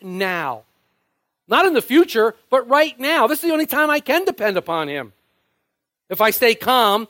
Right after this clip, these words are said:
if I stay faithful, and I'm unconfused while in the midst of a trial or turmoil,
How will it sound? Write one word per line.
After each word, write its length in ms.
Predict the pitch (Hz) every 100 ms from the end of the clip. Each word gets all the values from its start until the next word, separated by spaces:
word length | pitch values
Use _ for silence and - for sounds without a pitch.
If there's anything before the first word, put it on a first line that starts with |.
| _
if 80 | 190
I 60 | 202
stay 260 | - 233
faithful, 680 | 214 - 277 277 196 185 208 _
and 100 | -
I'm 100 | 196
unconfused 680 | 220 285 247 214 254 294 247
while 180 | 185 214
in 60 | 208
the 60 |
midst 220 | 208 262 214
of 80 |
a 40 | 180
trial 540 | - 277 311 214 226 - -
or 100 | 202
turmoil, 760 | - 302 370 233 175 185 233